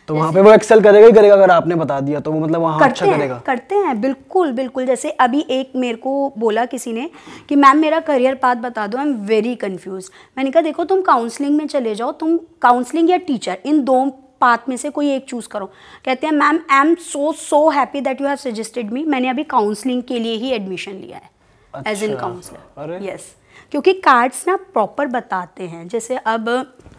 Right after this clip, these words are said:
Speaker 1: ऐसे कोई एग्जांपल बताओ कि आपके पास कोई आया हो, वो कुछ जॉब कर रहा हो और फिर आपने बोला, "ये नहीं, ये कर", और फिर वो
Speaker 2: हाँ,
Speaker 1: बढ़िया कर
Speaker 2: हाँ,
Speaker 1: गया।
Speaker 2: मैं बताती हूँ। जैसे और दूसरे की क्यों जाऊँ, मैं अपनी बताती हूँ, ठीक है?
Speaker 1: दूसरों
Speaker 2: मैं
Speaker 1: की बताओ, ज़्यादा मज़ा आएगा,
Speaker 2: अच्छा,
Speaker 1: क्योंकि
Speaker 2: चलो,
Speaker 1: आप तो
Speaker 2: ठीक
Speaker 1: हो ही
Speaker 2: है।
Speaker 1: मास्टर।
Speaker 2: हाँ, नहीं, मैं, मैं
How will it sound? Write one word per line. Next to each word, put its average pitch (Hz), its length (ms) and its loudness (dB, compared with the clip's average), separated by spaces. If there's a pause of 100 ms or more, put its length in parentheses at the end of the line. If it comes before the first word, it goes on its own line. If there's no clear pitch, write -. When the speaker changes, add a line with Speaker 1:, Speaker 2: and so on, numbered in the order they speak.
Speaker 1:
ऐसे 202 220 6
कोई 254 80 12
एग्जांपल 208 380 10
बताओ 190 220 6
कि 202 80 4
आपके 190 260 6
पास 175 200 2
कोई 185 100 2
आया 156 120 4
हो, 175 80 2
वो 180 80 2
कुछ 175 120 2
जॉब 151 200 2
कर 151 140 -4
रहा 185 140 0
हो 185 60 2
और 165 60 -2
फिर 160 140 -4
आपने 151 180 -2
बोला, 156 160 -2
"ये 151 160 0
नहीं, 156 220 -2
ये 147 80 -2
कर", 160 140 -6
और 151 80 -10
फिर 151 160 -8
वो 151 80 -4
Speaker 2:
हाँ, 269 180 4
Speaker 1:
बढ़िया 139 140 -4
कर 254 100 -4
Speaker 2:
हाँ, 196 100 4
Speaker 1:
गया। 190 80 -4
Speaker 2:
मैं 240 120 0
बताती 180 380 -4
हूँ। 170 120 -8 (280)
जैसे 233 500 -2
और 294 220 8
दूसरे 277 440 -4
की 277 220 -6
क्यों 247 500 -8
जाऊँ, 214 260 -2
मैं 247 120 -2
अपनी 226 300 -6
बताती 208 420 -6
हूँ, 185 120 -16 (240)
ठीक 220 260 -6
है? 233 120 -4 (240)
Speaker 1:
दूसरों 175 260 4
Speaker 2:
मैं 190 80 8
Speaker 1:
की 208 60 8
बताओ, 190 160 6
ज़्यादा 151 220 2
मज़ा 156 280 0
आएगा, 135 140 0
Speaker 2:
अच्छा, 147 100 2
Speaker 1:
क्योंकि - 160 2
Speaker 2:
चलो, 165 100 4
Speaker 1:
आप 180 80 4
तो 170 60 -4
Speaker 2:
ठीक 175 120 4
Speaker 1:
हो 160 60 2
ही 185 80 6
Speaker 2:
है। 196 60 6
Speaker 1:
मास्टर। 175 320 -2
Speaker 2:
हाँ, - 240 0 (360)
नहीं, 381 240 6
मैं, 370 300 6
मैं 349 320 6